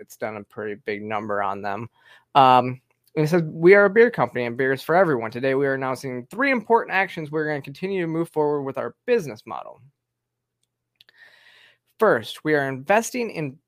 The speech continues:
investing to protect the jobs of our frontline employees." So I get, I mean, obviously they're, this is affecting their employees. Um,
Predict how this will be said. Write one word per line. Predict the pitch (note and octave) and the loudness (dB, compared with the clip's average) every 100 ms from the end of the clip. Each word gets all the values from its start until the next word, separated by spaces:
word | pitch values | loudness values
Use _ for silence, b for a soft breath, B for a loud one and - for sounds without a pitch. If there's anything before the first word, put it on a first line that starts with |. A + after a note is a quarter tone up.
| _ _ _ _ _ - | _ _ _ _ _ -6
investing | D3+ F#3+ G#3+ A3+ | 0 2 0 -6
to | G3+ | -8
protect | F3+ - F3+ E3+ | -12 -8 -8 -6
the | |
jobs | B2+ E3 D#3+ F3 D#3+ | -6 2 4 4 2
of | C#3+ | -6
our | C3 | -8
frontline | - F3+ G3+ E3 D#3+ D#3 | -4 -2 -2 -2 -4 -4
employees." | C#3+ - A#2+ G2+ G1+ - - | -8 -10 -8 -8 -12 -20 -20
So | - C#3 | -8 -4
I | B2+ C#3 | -4 -4
get, | C3+ | -8
I | D3 | -12
mean, | C3+ | -8
obviously | B2+ C3+ C3+ C#3 | -8 -6 -8 -8
they're, | B2+ A#2+ A2+ | -8 -10 -10
this | C3+ B2 | -12 -14
is | C3 | -12
affecting | B2 B2+ - B2+ | -8 -8 -8 -10
their | A2+ | -10
employees. | A2 A2+ F#2+ F2+ G#2 - B B B B | -10 -10 -10 -12 -16 -18 B B B B
Um, | - B2 | -2 -2